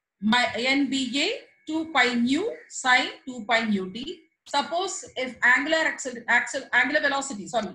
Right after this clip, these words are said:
omega is angular velocity, children. Omega is not given, and instead of that, mu is given. The frequency is given, then you can say two pi mu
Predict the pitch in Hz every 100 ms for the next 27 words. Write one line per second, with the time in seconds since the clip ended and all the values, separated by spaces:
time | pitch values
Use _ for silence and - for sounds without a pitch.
0 | - _ 233 269 285 294 240 214 247 233
1 | 208 233 220 233 214 214 339 - _ -
2 | - 247 254 311 339 359 294 294 - -
3 | _ _ _ - 208 262 311 302 285 339
4 | 349 247 254 247 262 247 208 294 - _
5 | - 226 349 415 208 214 190 175 202 311
6 | 320 320 285 220 190 208 226 220 233 208
7 | 202 185 - 196 190 233 220 208 190 190
8 | 202 254